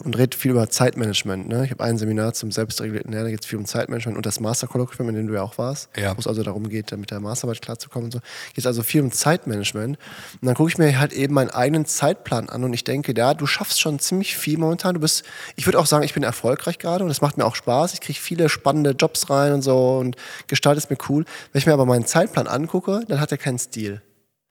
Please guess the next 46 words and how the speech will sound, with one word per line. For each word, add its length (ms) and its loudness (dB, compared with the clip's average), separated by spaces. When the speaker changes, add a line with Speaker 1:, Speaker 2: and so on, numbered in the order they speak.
Speaker 1:
Also 160 6
der 120 8
hat, 180 0
der 80 6
hat 200 0
keinen, 440 4
der 140 4
hat 160 -2
keinen, 580 2
der 80 2
hat 120 0
keine 240 0
rote 220 0
Linie, 280 0
der 80 -2
hat 40 -10
keinen 140 -6
Stil. 420 -4
Mir 140 4
fehlt 420 4
da 360 4
in 100 -2
meinem 300 6
Zeitplan, 460 2
in 20 -2
meinem 180 4
wöchentlichen, 640 -4
fehlen 520 4
da 340 4
Einträge, 760 4
die 100 2
nicht 240 4
mit 140 0
Arbeit 220 -2
zu 100 -4
tun 200 -6
haben, 160 -2
wo, 280 6
wo 40 2
klar 220 6
drin 220 2
steht, 340 2
hier 260 2
tust 260 0
dir 80 -2
gut. 380 -8